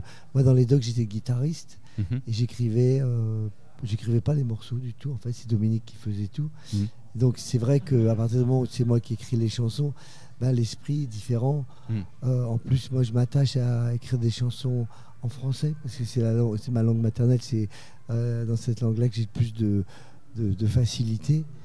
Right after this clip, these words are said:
Speaker 1: Donc rien que ça, ça, ça change beaucoup déjà, euh, l'ambiance, les thèmes.
Speaker 2: Hmm.
Speaker 1: Et puis voilà, on n'est pas non plus les, les mêmes personnes, mais j'adore faire du, du rock plus lourd, mais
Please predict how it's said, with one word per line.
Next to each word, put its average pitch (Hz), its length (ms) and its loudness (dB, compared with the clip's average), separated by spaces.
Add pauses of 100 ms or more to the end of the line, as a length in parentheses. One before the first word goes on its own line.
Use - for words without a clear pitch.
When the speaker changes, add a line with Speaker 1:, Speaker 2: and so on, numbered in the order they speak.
(300)
Speaker 1:
Donc 135 160 2
rien 127 360 4
que - 60 0
ça, 160 160 6
ça, 131 220 4
ça 120 180 0
change 127 300 2
beaucoup 127 340 4
déjà, 117 320 2
euh, 104 380 0 (400)
l'ambiance, 113 720 2
les 110 160 -2
thèmes. 127 420 2 (380)
Speaker 2:
Hmm. 101 160 -4
Speaker 1:
Et 113 80 0
puis 104 160 -2
voilà, 101 220 0
on 92 60 -2
n'est 95 120 -2
pas 98 200 -2
non 95 140 -2
plus 110 240 -2
les, 98 340 -4
les 98 60 -4
mêmes 101 160 0
personnes, 143 400 -2
mais 110 380 -4 (340)
j'adore 117 360 0
faire 117 200 -4
du, 113 200 -6 (100)
du 113 100 0
rock 107 200 2
plus 139 160 -2
lourd, 120 220 -2
mais 104 140 -4